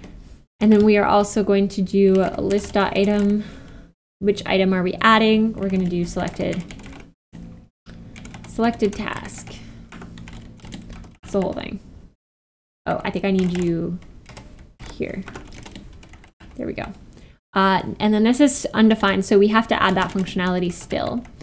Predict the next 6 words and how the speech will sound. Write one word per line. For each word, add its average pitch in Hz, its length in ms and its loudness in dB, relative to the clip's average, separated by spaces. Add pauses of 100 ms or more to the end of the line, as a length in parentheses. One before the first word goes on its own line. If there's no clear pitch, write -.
(240)
So - 160 -6
let's 214 240 4
go 220 140 6
to 214 280 2
our 196 640 2
tasks, - 1080 -8